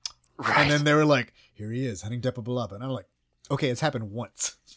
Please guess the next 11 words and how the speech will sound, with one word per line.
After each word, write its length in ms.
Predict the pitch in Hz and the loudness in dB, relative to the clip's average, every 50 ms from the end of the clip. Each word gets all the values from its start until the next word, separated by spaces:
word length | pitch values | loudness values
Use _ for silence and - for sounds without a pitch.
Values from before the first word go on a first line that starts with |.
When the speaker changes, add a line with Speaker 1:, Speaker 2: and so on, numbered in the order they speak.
| _ _ _ _ - | _ _ _ _ -12
Speaker 1:
Mm-hmm. 280 | 143 113 135 131 117 113 | -10 -8 -8 -8 -8 -10
Speaker 2:
<laughs> 440 | - _ _ _ - 180 180 160 - | -14 _ _ _ -16 -14 -12 -8 -4
And 100 | 160 151 | -2 0
it 60 | 147 | 2
doesn't 240 | 139 170 170 175 190 | 4 4 4 6 4
even 280 | 180 165 156 151 143 135 | 2 0 -2 -4 -6 -4
look 240 | 139 143 147 139 - | -2 -2 -2 0 0
like 160 | 139 131 127 | 0 0 2
he's 120 | 143 127 - | 0 0 -2
successful 520 | - 104 - - 117 104 - - 95 90 | -4 -8 -6 -6 -6 -8 -8 -12 -14 -16
because, 400 | 92 104 - - 104 98 - - | -16 -16 -12 -12 -12 -14 -14 -18